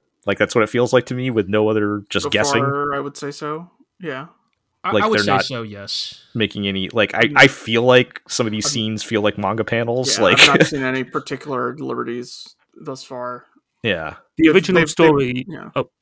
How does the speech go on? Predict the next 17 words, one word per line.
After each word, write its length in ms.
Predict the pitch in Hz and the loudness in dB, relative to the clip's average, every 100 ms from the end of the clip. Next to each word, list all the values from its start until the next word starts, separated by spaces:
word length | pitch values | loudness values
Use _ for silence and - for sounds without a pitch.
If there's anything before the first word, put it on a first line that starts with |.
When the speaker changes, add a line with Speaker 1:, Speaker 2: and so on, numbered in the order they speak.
| _ _ | _ _
Speaker 4:
no, 180 | 147 117 | -4 0
go 160 | 113 98 | 2 0
on, 80 | |
Ira. 260 | 95 95 101 - | -4 -16 -14 -8
Speaker 2:
They've 140 | 170 | -4
moved 240 | 175 175 160 | 0 0 -2
a 60 | |
couple, 480 | 160 180 165 156 165 - | 0 -2 -2 -6 -4 -8
a 60 | |
couple 360 | - 170 - 156 | -2 -2 -2 -6
things 260 | 160 156 | -4 -2
around 580 | 156 151 151 151 147 151 | -2 0 0 0 -2 -6
for 220 | - 151 | -8 -6
the 140 | 147 143 | -6 -6
sake 260 | 151 143 | -6 -6
of, 80 | 147 | -6
like, 400 | 147 143 143 - | -6 -6 -8 -14